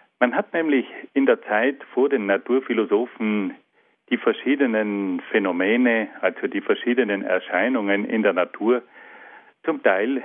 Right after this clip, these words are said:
mit übernatürlichen Kräften erklärt. Ein Beispiel dafür,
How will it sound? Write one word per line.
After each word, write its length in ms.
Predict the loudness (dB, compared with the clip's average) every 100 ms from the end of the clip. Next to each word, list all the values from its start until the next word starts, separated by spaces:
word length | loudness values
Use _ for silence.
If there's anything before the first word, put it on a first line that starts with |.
| -2
mit 260 | -2 -2 -4
übernatürlichen 920 | 0 2 0 -2 -2 -2 -2 -2 -4 _ _
Kräften 720 | 0 0 0 -6 -8 -6 -4
erklärt. 640 | -2 -2 0 2 2 0 -6 -20 _ _ _ _ _ _ -20 -20 -20 -20 -4
Ein 180 | -2 0
Beispiel 500 | 2 0 -2 -4 0
dafür, 580 | 0 0 0 2 2